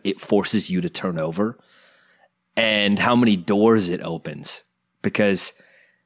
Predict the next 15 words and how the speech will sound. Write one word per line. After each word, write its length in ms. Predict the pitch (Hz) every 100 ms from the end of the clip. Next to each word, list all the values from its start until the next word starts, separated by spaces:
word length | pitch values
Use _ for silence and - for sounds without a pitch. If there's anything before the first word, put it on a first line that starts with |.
| _ _ _ -
Adrian, 720 | 160 190 156 123 95 127 151 107
my 220 | 120 131
co-founder, 840 | - 170 165 98 90 90 113 143 _ _ _ _ -
was 200 | 170 123
writing 720 | 110 113 147 180 117 107 107 -
a 140 | 135
blog 720 | 113 - 135 170 110 95 92 - _ _ _ _ -
that 240 | - - - _ _ _ _ _
me 480 | 151 160 208 202 196
and 160 | 180 165
maybe 260 | 175 156
one 260 | 143 151 190
other 280 | 185 165 139
guy 360 | 143 139 127
read. 480 | 110 110 127 95 -